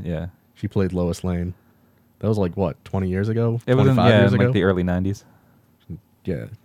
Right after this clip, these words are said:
Speaker 2: she still looks fantastic.
Speaker 1: She looks great, yeah.
Speaker 2: Linda Carter, she's a little rougher, but she still looked good, too.
Speaker 1: Yeah, well, I mean, considering she was Lois Lane in, like, the early eighties. <laughs>
Speaker 2: She was Wonder Woman.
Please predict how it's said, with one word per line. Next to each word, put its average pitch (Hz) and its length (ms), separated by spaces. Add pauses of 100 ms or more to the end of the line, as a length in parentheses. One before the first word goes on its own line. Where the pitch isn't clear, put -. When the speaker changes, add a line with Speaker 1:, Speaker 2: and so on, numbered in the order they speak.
Speaker 2:
she - 100
still 101 220
looks 82 160
fantastic. 85 560 (200)
Speaker 1:
She - 80
looks 120 100
great, 107 220
yeah. 98 160 (280)
Speaker 2:
Linda 143 220
Carter, 131 440 (380)
she's 123 180
a 123 60
little 113 160
rougher, 98 300
but 90 140
she - 120
still 87 180
looked - 160
good, - 160
too. - 120 (240)
Speaker 1:
Yeah, 160 240 (100)
well, 104 100
I 101 80
mean, 90 220
considering 87 340
she - 140
was 85 120
Lois 85 220
Lane 85 160
in, 82 100
like, 82 160
the - 140
early 82 280
eighties. 90 480
<laughs> - 40 (600)
Speaker 2:
She 131 160
was 120 180
Wonder 104 240
Woman. 85 240